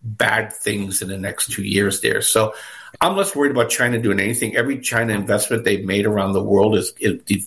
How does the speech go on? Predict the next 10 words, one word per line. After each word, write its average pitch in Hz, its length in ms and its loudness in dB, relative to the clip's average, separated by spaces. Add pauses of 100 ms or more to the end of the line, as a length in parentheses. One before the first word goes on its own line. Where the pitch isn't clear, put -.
being 101 240 2
defaulted 98 580 0
upon. 101 460 -2 (720)
Uh, 101 280 2
I'm 135 200 2
more, 139 460 4 (240)
I'm 139 160 0
more 143 200 6
concerned 117 600 2
about 101 440 2